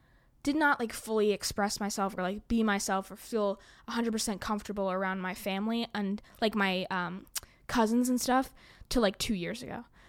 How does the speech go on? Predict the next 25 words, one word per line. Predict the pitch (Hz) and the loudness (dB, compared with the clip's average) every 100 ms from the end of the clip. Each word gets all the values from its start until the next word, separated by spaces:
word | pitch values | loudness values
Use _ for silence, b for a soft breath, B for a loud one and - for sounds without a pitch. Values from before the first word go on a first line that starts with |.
| B B B 196 | B B B 2
Like, | 202 | 4
I | 202 | 4
was | 196 196 - | 4 2 0
shy | - - - 202 196 202 | 0 2 6 8 8 6
in | 196 196 | 6 2
front | 208 196 | 2 2
of | 190 | 2
them, | 190 | 2
which | 196 - | 2 0
is | |
crazy | - - 330 240 | 0 4 6 6
'cause | 214 208 | 4 0
they're | 202 | 0
my | 190 185 | 0 0
family, | 214 190 202 233 | 0 0 2 0
and | 196 | -2
I | 185 180 | -2 -2
was, | 185 - | -4 -2
I, | 190 | -2
you | 208 | 0
know, | 180 | 0
I | 165 | -2
was | 185 190 | -2 -4
shy. | - 196 190 190 | 2 4 4 4
I | - 180 180 | 0 0 0